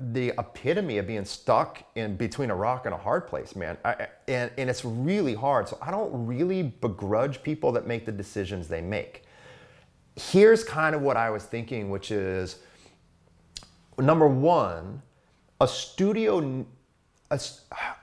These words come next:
uh, and let me, let me, let me get, make it a hypothetical thing for me personally, okay? Um, let's say I was teaching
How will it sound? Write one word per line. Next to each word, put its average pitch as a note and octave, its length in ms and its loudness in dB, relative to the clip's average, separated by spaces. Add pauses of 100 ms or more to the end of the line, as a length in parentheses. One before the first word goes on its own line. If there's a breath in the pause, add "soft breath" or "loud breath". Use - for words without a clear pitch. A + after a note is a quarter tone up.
(360)
uh, D#3 140 6
and F3+ 120 6
let G#3 100 6
me, G#3 60 4
let G#3+ 100 4
me, A#3 100 4
let G3+ 140 2
me G#3 120 2
get, D#3+ 180 0
make D3+ 200 0
it C3 80 2
a - 20 2
hypothetical A2+ 640 -4
thing G#2+ 200 -6
for G2+ 200 -4
me F#2+ 180 -6
personally, - 580 -10 (200)
okay? C3+ 320 2 (640 soft breath)
Um, C3 300 6 (100)
let's G3+ 260 6
say G3 300 0
I C#3+ 180 2
was C#3+ 140 -4
teaching B2 720 -6